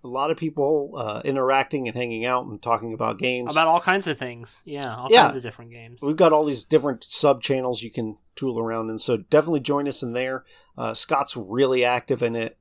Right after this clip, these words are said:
Speaker 1: Uh, I am not, but if you tag me
Speaker 2: I'm
Speaker 1: in
Speaker 2: usu-,
Speaker 1: something,
Speaker 2: I try.
Speaker 1: I, I always reply.
Speaker 2: We'll get around to it, probably.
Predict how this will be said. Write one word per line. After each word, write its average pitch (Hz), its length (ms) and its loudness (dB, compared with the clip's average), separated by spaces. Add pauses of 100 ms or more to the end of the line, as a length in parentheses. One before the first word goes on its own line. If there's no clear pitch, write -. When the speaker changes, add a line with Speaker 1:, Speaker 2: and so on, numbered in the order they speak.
Speaker 1:
Uh, 113 200 -10
I 120 200 0
am 110 200 -4
not, 113 380 -2
but 110 260 -2 (100)
if 131 220 -6
you 120 100 -4
tag 156 440 2
me 196 80 -2
Speaker 2:
I'm 311 80 4
Speaker 1:
in 311 60 0
Speaker 2:
usu-, 190 120 4
Speaker 1:
something, 220 300 4
Speaker 2:
I 214 60 4
try. 120 460 -4 (260)
Speaker 1:
I, 120 260 2 (320)
I 127 200 6
always 117 600 4
reply. 117 420 -2
Speaker 2:
We'll 117 140 -6
get 180 160 4
around 151 420 2
to 127 200 -8
it, 131 180 -8
probably. 110 600 -10